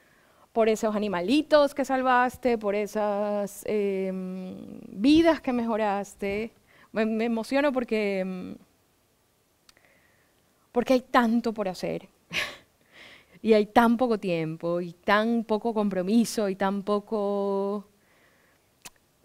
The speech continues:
¿Sabes qué? No, te juro que no, no, no voy a ser ridícula y me vas a decir, "Ay, no, está mintiendo, está diciendo cosas por decir, por quedar bien", pero a veces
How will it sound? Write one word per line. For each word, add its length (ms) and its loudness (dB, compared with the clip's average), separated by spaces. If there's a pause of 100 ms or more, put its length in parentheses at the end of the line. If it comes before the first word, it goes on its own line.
¿Sabes 180 4
qué? 160 2
No, 120 -2
te 200 -4
juro 260 2
que 100 0
no, 180 0
no, 340 -4
no 140 -2
voy 140 0
a 80 0
ser 160 -2
ridícula 840 2
y 80 0
me 60 0
vas 100 0
a 40 -2
decir, 220 -2
"Ay, 300 4
no, 260 0
está 160 -4
mintiendo, 720 0
está 240 -2
diciendo 440 -2
cosas 260 -6
por 180 -2
decir, 380 -4
por 120 -2
quedar 280 0
bien", 380 2
pero 140 -2
a 40 0
veces 400 -2